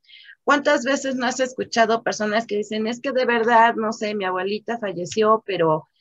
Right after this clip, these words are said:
fíjate que el abuelo, porque huelo su perfume,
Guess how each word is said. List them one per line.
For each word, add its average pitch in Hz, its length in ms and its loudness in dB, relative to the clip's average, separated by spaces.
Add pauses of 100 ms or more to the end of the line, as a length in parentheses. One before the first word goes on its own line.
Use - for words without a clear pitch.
(160)
fíjate 240 340 0
que 190 120 -4
el 185 100 -2
abuelo, 185 720 0
porque - 180 -8
huelo 190 300 -4
su 170 160 -16
perfume, 208 1080 -2